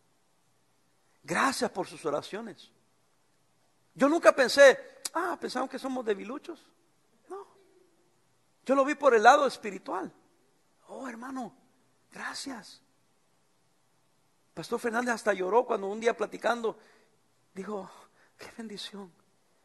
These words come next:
porque nos pusimos nosotros a orar mucho por ustedes". Porque yo pensaba, si yo estuviera en esa situación que acabo de comprar mi edificio y de repente nos golpea esta pandemia. Oh, hermano, parada, cómo me lleno de gozo.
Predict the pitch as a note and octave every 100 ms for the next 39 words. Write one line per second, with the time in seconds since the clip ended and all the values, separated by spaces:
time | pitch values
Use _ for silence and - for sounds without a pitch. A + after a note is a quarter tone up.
0 | _ _ _ _ - - D#3+ - E3+ G3+
1 | G3+ F3+ E3 F3+ E3+ F#3 E3 F3 G#3 G#3
2 | A3+ C4 G3+ F#3 F#3 - A3+ A3+ _ _
3 | _ _ _ _ _ _ _ _ _ _
4 | _ _ _ _ - F3 F#3 G#3+ A3 F3
5 | - A3+ - G#3 - A3+ A#3 G#3+ G#3+ G3+
6 | - - A3+ A3+ G#3 - - - - -
7 | B3 B3 G3+ A3 A#3+ A3+ F3+ B3 A#3 G3
8 | - A#3+ A#3+ A#3+ F#3 E3+ E3+ - G#3 -
9 | - A#3+ - - D4 C#4+ _ _ _ _
10 | _ _ _ _ _ _ _ _ _ _
11 | _ _ _ _ _ _ _ _ _ _
12 | _ _ _ _ _ - F3 F3+ F3 E3
13 | E3+ F3 F3 - F#3 E3+ E3+ F3+ F3 C#3+
14 | D#3 F3 -